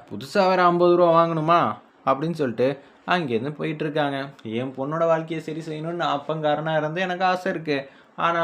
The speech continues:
சரி செய்ய வேண்டிய இடத்துல நான் இல்லையே" அப்படின்னு சொல்லி யோசிச்சுட்டு இருக்காங்க.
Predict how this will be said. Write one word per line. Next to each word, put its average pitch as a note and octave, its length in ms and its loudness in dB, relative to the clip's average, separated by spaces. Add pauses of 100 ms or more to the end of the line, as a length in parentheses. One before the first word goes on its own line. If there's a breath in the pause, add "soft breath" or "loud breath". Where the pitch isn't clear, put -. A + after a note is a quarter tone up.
சரி D#3+ 240 -4
செய்ய F#3 260 -4
வேண்டிய B2+ 300 -2
இடத்துல B2+ 380 -4
நான் C3+ 320 -4
இல்லையே" C#3 440 -4 (180)
அப்படின்னு B2 300 -6
சொல்லி C3 280 -6
யோசிச்சுட்டு C#3+ 480 -4
இருக்காங்க. G#2 380 -8